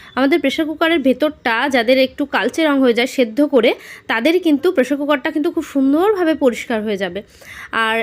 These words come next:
এখন মিশ্রণটা কিন্তু আঙুলের সাহায্যে আমি করে নিলাম। করে নিয়ে এখন এই মিশ্রণটাকে আমরা প্রেশার কুকারের মধ্যে দিয়ে দেবো। প্রেশার কুকারটা, বিশ্বাস করতে পারবেন না, দারুণ চকচকে ঝকঝকে হয়ে যাবে।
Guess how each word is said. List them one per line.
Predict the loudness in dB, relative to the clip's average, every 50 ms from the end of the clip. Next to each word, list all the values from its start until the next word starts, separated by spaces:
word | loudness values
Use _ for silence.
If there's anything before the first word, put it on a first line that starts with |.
| -4 -4
এখন | -6 -6 -4 0 2 2 4 4
মিশ্রণটা | 4 2 0 0 -2 0 0 -2 -2
কিন্তু | -2 -2 -2 0
আঙুলের | 0 2 2 2 0
সাহায্যে | 0 -2 -4 -4 -4 -2 0 0
আমি | 0 0 0 0
করে | 2 2 4 4 4
নিলাম। | 4 2 0 0 -2 -6 -14 -20 _ _ _ _ 0
করে | 2 4 4 4
নিয়ে | 4 4 4 2 2 -2
এখন | -6 -10 -6 -2 0 2 2
এই | 4 4
মিশ্রণটাকে | 2 2 0 -2 -4 -2 -2 -2 -2 -2 -4 -2 -2 -2
আমরা | -2 -2 -2 -4 -4
প্রেশার | -4 -6 -8 -8 -8
কুকারের | -8 -6 -6 -4 -2
মধ্যে | -2 -2 0 0 2
দিয়ে | 2 2 2
দেবো। | 0 -2 -10 -12 _ _ -20 -20 -20 -20 -10 -4
প্রেশার | -4 -2 -2 -2 -2
কুকারটা, | 0 0 0 -2 -2 0 -2 0 2
বিশ্বাস | 0 -2 -2 -2 -6 -6
করতে | -4 -6 -6 -4 -2
পারবেন | 0 0 0 0 0 0
না, | 0 0
দারুণ | 0 -2 -2 -2 0 0 -2 -2
চকচকে | 0 -2 -4 -4 -4 -8 -6 -2 -2 0
ঝকঝকে | 0 0 0 -2 -4 -6 -2 -2
হয়ে | -2 -2 -2
যাবে। | -4 -8 -8 -8